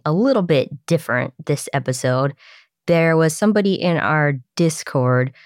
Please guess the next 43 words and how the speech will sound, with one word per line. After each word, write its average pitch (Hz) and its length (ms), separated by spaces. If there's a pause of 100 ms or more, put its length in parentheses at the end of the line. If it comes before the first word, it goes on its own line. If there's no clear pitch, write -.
(220)
who 202 80
was 170 120
asking 170 400
about 139 440
naming 160 320
dinosaurs 147 640
A 151 160
to 135 100
Z. 151 300 (560)
We 160 120
did 208 420 (340)
do 185 220
this 147 480
once 139 580
in 139 640
a 139 80
crossover 147 640
episode, 123 760 (920)
but 139 120
unfortunately 151 460
I 127 40
couldn't 156 300
easily 135 340
find 127 280
a 123 60
link. 123 200
So 110 120
I 139 80
thought, 160 280 (120)
<laughs> - 120
why 247 180
not 269 180
do 269 140
it 262 60
again? 240 400 (180)
Let's 170 160
just - 180
name 185 200
some 185 160
dinosaurs 175 600
A 160 100
to 156 80
Z. 156 360